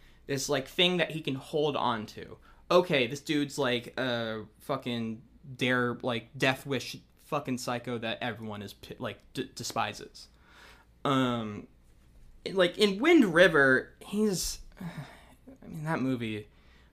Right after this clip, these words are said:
but, like, he's not really, he's fine or whatever, but he has, like, besides just, like, the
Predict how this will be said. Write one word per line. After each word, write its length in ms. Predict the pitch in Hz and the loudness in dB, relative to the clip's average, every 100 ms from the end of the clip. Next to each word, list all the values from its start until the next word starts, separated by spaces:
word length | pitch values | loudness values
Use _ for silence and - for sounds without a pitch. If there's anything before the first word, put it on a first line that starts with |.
| - | -10
but, 140 | 151 | -4
like, 260 | 147 131 - | -2 -2 -6
he's 400 | - 180 160 139 | -12 -8 -8 -8
not 360 | 143 160 156 - | -8 -6 -8 -8
really, 340 | 156 147 131 - | -6 -4 -4 -8
he's 200 | 147 160 | -16 -16
fine 380 | - 143 165 127 | -10 -4 -2 -2
or 40 | |
whatever, 240 | 120 110 110 | -4 -4 -6
but 160 | 135 | -8
he 80 | 160 | -6
has, 180 | 170 170 | -6 -6
like, 220 | 165 - | -8 -8
besides 380 | - - 156 151 | -10 -4 -6 -4
just, 240 | 160 - | -6 -2
like, 220 | 151 139 | -2 -2
the 260 | - 135 131 | -2 0 0